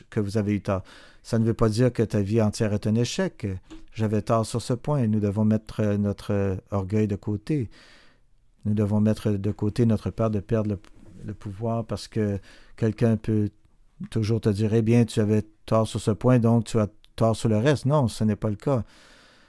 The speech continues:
Admettez-le quand vous avez tort. Ensuite, ne négligez pas la grâce et la miséricorde. La façon dont nous parlons des personnes avec lesquelles nous sommes en désaccord révèle beaucoup de choses sur nous, pas sur elles,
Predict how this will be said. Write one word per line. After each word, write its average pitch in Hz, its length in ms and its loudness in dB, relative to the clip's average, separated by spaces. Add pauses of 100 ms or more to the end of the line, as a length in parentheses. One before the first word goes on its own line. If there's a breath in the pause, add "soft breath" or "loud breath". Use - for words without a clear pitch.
(320 soft breath)
Admettez-le 120 520 4
quand 104 160 0
vous 98 100 0
avez 98 140 0
tort. 95 200 0
Ensuite, 147 360 2
ne 123 80 6
négligez 110 360 2
pas 156 140 2
la 120 120 4
grâce 107 300 2
et 117 40 2
la 104 80 4
miséricorde. 101 680 0 (300 loud breath)
La 107 100 0
façon 117 320 2
dont 117 140 4
nous 113 100 4
parlons 113 380 4
des 110 120 0
personnes 120 420 0
avec 107 240 0
lesquelles 117 320 2
nous 113 120 4
sommes 107 280 0
en 104 80 2
désaccord 104 580 -2
révèle 110 460 2 (260 loud breath)
beaucoup 110 220 0
de 120 100 4
choses 123 220 0
sur 104 160 0
nous, 120 260 4 (1200)
pas 127 160 4
sur 107 240 2
elles, 120 320 8